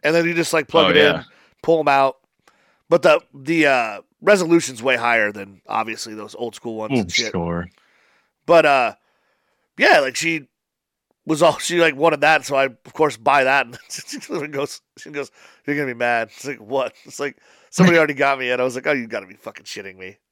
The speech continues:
Speaker 1: God damn it." Like, ugh.
Speaker 2: Yeah, it sucks. Like, uh, that happened to me, I think, last year.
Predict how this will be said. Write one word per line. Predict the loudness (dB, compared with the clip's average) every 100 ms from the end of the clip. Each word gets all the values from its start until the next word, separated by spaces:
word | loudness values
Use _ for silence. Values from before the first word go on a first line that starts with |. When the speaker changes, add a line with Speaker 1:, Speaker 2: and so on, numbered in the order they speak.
| -6
Speaker 1:
God | -4 -4
damn | -8 -8
it." | -10 -10 -6
Like, | -6 -6 -12 _ _ -2
ugh. | 0 2 2 0 -2 _ _ _ _ _ _ _ _ _ -2
Speaker 2:
Yeah, | 0 2 0 -2 -2
it | 0
sucks. | 2 0 0
Like, | 0 0
uh, | 0 0 2
that | 2 2
happened | 0 2
to | 2
me, | 2 2 2
I |
think, | 0 0
last | 0 -2 -2
year. | -2 0 -2